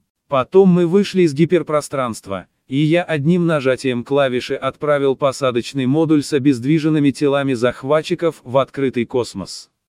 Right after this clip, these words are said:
Затем, выпустив имитатор, мы сразу же снова покинули обычное пространство. Теперь всё зависело от того, будет ли погоня,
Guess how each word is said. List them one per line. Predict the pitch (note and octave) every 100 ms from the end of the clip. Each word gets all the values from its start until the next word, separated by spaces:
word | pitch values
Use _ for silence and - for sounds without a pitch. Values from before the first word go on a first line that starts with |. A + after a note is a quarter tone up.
| _
Затем, | A#2+ A2+ C3 - G3 F#3
выпустив | C#3+ C#3 F3+ E3+ - D3
имитатор, | D3 C3+ C3 B2 - F#2 _ -
мы | C3+ E3+
сразу | D#3+ D#3 D3 B2+
же | A#2 A#2+
снова | - D3 D#3+ D#3+
покинули | D#3 C3 C#3+ C#3 C3+ C3+
обычное | C3 A#2 B2 - C3 A2+
пространство. | A2 A2 - G#2+ F#2 - E2 D#2+ _ _ _
Теперь | - D#3+ F#3+ F#3
всё | D#3+ F#3
зависело | D3+ D3 C3+ C3+ C3+ C3+
от | C3 C3+ -
того, | C#3 B2+ E3 C#3+
будет | G#2+ C3 D3 C3+
ли | C3
погоня, | A#2+ A#2+ A2+ D3 C3 G#2